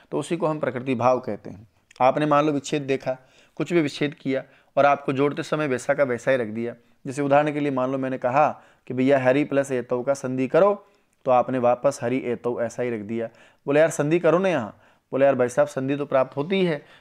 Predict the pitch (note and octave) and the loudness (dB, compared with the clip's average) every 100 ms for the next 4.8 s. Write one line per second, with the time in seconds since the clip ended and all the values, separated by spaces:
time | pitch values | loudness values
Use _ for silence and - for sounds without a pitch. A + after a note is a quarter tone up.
0 | - C3 C3+ C#3 C#3 B2 C#3 D#3+ D3+ C3+ | -4 -2 -2 -4 -4 -2 0 0 -2 -4
1 | B2+ C#3 A#2+ B2 B2+ C3 A#2 A#2+ B2 A#2+ | -6 -6 -4 -4 -6 -8 -6 -4 -2 2
2 | C#3 C3 B2+ A2+ G#2 A#2+ A#2 A2+ - - | 0 2 0 0 -2 -4 -4 -6 -12 -18
3 | - C3 C3 D3+ F#3 F#3 F3+ F3+ F#3 E3 | -2 0 2 4 2 2 0 2 0 0
4 | D#3+ E3 G3 F#3+ C#3+ D#3+ D3+ | 0 2 0 4 6 6 4